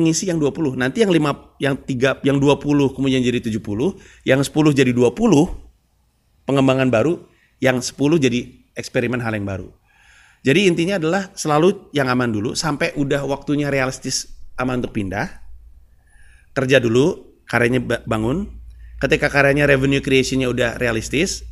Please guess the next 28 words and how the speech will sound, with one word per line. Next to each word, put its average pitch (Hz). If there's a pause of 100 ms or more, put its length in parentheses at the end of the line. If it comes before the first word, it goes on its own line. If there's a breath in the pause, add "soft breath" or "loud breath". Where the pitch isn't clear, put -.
pindah, 113 (720)
tapi 110
capek 107
dikit. 113 (840 soft breath)
Lalu 202 (320)
cari, 165 (400)
bangun 175
lagi 180
s-, -
mimpi 143
dan 170
cita-cita 127
lain 117
yang 113
siapa 139
tahu 170
lu 180
punya. 104
Gue 117
sih 156
rasa 120
orang 135
nggak 117
pernah 110
punya 110
hanya 107 (160)
satu 110
mimpi. 113